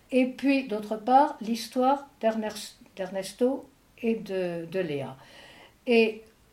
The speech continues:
l'une de ces histoires est une, suit une trajectoire, trajectoire descendante, si je peux dire, c'est-à-dire que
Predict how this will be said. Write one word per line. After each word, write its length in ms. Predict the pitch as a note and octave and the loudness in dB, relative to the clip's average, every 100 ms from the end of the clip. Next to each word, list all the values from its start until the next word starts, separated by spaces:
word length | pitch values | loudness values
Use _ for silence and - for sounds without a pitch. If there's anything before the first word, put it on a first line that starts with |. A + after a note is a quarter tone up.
| _ _ - | _ _ -10
l'une 600 | A3+ G#3+ D4+ F#4+ F4 A#3+ | -6 2 6 8 6 2
de 100 | G#3 | 0
ces 260 | G#3 G#3 G#3 | -4 -6 -6
histoires 520 | G3+ - A#3+ A#3 F#3+ | -6 0 2 2 0
est 280 | F#3+ G3 G#3+ | -6 -6 -8
une, 500 | G3+ G3 F#3 F3 F3 - _ _ _ _ _ | -6 -4 -2 -2 -4 -12 _ _ _ _ _
suit 360 | - - C4+ C4 | -18 -4 -2 -2
une 260 | A3 G3+ G3+ | -2 -4 -2
trajectoire, 540 | G#3 G3 G3 - G3+ E3 G3 - - | -2 -2 -4 -4 -6 -6 -12 -14 -20
trajectoire 840 | - G3 G3+ G3+ - G3+ F3 - - D3+ | -10 -6 -6 -8 -2 -2 -2 -6 -18 -10
descendante, 720 | F#3 - G#3+ G#3 C#4 D#4+ C4 | -8 -4 -4 0 0 0 -4
si 160 | - D#3 | -8 -10
je 100 | F3+ | -10
peux 200 | F#3+ F#3 | -10 -6
dire, 220 | C4 C4 | -2 -2
c'est-à-dire 560 | B3 G3 F#3+ A3 A#3 - | -4 -4 -2 0 -2 -2
que 160 | G#3 | -4